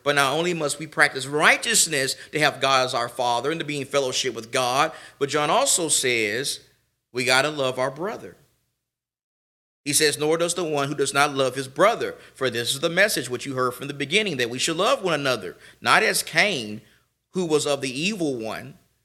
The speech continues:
and slew his brother." And for what reason did he slay him? Because his deeds were evil, and his brothers were righteous.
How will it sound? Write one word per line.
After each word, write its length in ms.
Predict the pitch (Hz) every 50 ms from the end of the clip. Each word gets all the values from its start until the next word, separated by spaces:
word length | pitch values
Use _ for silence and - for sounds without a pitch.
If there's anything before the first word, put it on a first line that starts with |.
| _ _ -
and 160 | 143 143 127
slew 360 | - - - 139 165 208 254
his 180 | 208 170 131 117
brother." 480 | - 120 120 113 107 113 123 135 165 - _ _ _ _ _ _ _ _ _ _ _ _ 135
And 80 | 143
for 120 | - 165 175
what 160 | 180 180 165
reason 320 | 165 185 196 196 180 180
did 100 | 175 180
he 140 | 170 165 160
slay 320 | - - 160 208 254 262 220
him? 240 | 165 131 107 107
Because 240 | 117 - - 131 123
his 160 | 127 123 117
deeds 320 | 117 131 135 139 139 - 147
were 100 | 156 160
evil, 480 | - 208 240 233 185 135 117 87 - - - - -
and 140 | - 123 131
his 160 | 131 123 113
brothers 500 | 120 120 151 180 185 143 131 131 127 -
were 160 | 127 135 143
righteous. 600 | 156 196 202 220 202 - - 120 107 82 - -